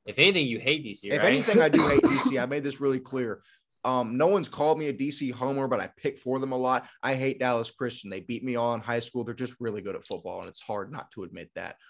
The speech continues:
Speaker 2: Moving on, a, a little
Speaker 1: Yeah.
Speaker 2: bit of, of D three, D four action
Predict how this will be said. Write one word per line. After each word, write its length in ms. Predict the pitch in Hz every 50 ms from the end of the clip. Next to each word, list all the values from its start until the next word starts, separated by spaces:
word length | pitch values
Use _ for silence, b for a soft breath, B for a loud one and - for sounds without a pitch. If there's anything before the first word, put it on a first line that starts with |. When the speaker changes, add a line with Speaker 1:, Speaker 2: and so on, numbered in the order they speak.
| b b _
Speaker 2:
Moving 340 | 135 156 202 226 202 202 185
on, 440 | 156 160 160 151 139 117 98 87 - _ _ -
a, 60 | 127 139 135 -
a 80 | 135
little 240 | 156 180 220 214 208
Speaker 1:
Yeah. 60 | 170
Speaker 2:
bit 160 | 180 185 175
of, 180 | 165 147 131 123
of 300 | 113 127 127 117 110 104
D 180 | 147 156 160 156
three, 340 | - - 139 147 151 147
D 240 | 135 - 135 135 131
four 320 | 127 - - 131 127 123 110
action 540 | 113 117 110 - - - - 107 95 95